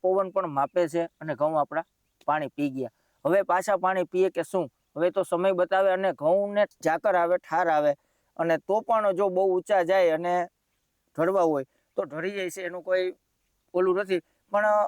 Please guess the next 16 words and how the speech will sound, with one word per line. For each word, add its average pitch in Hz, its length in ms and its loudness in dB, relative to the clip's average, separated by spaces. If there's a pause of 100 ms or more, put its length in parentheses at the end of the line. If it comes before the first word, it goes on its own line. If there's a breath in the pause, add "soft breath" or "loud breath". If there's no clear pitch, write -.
(280)
જો 196 140 0 (240)
પાણી 208 280 0
પાયા 214 320 2
વિનાના 214 360 0
અમુક 208 260 -4
ટકા 202 200 2
ઘઉં 151 280 2
ઢળે 165 300 2 (400)
તો 226 200 2
એ 208 320 0
એટલા 214 240 0
બધા 214 260 0
નથી 202 220 -2
ઢળતા, 180 400 0 (300)
જેથી 170 220 -2
કરીને 190 340 -4